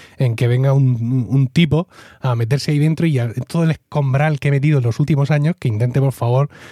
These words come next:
eh, ordenarlo antes de que venga la policía de Internet y me, me lo cierre por, por suciedad en el,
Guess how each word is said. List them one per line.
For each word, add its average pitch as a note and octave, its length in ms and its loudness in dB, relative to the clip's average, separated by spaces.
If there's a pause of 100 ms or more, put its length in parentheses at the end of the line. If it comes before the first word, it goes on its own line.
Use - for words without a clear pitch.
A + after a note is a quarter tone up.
eh, A#2 280 0
ordenarlo B2 480 0
antes C#3 160 0
de A#2 80 2
que B2+ 80 2
venga C#3+ 220 2
la C#3 100 0
policía C3 520 -2
de C3+ 80 2
Internet C3 400 -2 (500)
y B2+ 120 0
me, A#2 160 0
me A#2 180 0
lo G#2+ 100 -2
cierre C#3 320 0
por, C3 180 -2
por A#2 200 -4
suciedad B2+ 560 -2
en A#2+ 100 -2
el, G#2 280 -2